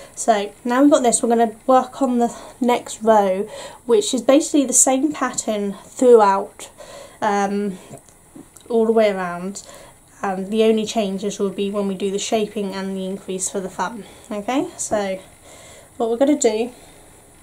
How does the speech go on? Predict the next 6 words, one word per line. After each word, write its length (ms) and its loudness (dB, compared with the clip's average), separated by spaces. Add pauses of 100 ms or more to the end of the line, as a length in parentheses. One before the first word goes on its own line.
(1800)
is 140 -6
we 60 0
want 220 4
to 140 4
single 460 4
crochet, 600 -4